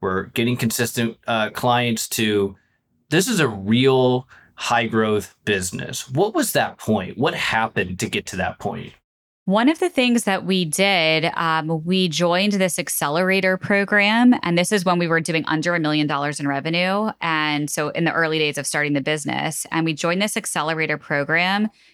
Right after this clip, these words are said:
Speaker 2: to learn all the tac-, again, investing in the business, learning all the
Speaker 1: Mm-hmm.
Speaker 2: tactics and, and strategies that we would need to take the business from, you know, a half a million dollar to a million dollar plus business. So we were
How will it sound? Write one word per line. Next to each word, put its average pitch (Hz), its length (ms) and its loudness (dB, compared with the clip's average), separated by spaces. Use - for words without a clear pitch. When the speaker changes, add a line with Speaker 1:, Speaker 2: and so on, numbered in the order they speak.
Speaker 2:
to 170 480 2
learn 165 520 2
all 175 140 2
the 156 160 0
tac-, 156 400 -4
again, 170 260 0
investing 160 380 -2
in 202 60 0
the 185 60 2
business, 156 420 -2
learning 214 280 4
all 226 120 6
the 220 100 2
Speaker 1:
Mm-hmm. 185 280 2
Speaker 2:
tactics - 320 2
and, 170 320 0
and 175 180 0
strategies 175 680 0
that 185 160 -2
we 165 100 0
would 160 140 2
need 170 400 2
to 165 140 -2
take 160 260 -4
the 165 100 -2
business 180 520 -2
from, 151 400 0
you 156 80 -4
know, 131 160 -2
a 156 40 -2
half 156 220 -4
a 160 40 -4
million 151 280 0
dollar 151 360 0
to 156 140 -6
a 151 40 -2
million 151 300 -2
dollar 151 260 -2
plus - 280 -8
business. 185 480 -4
So 151 220 -2
we 151 140 -2
were 151 220 -2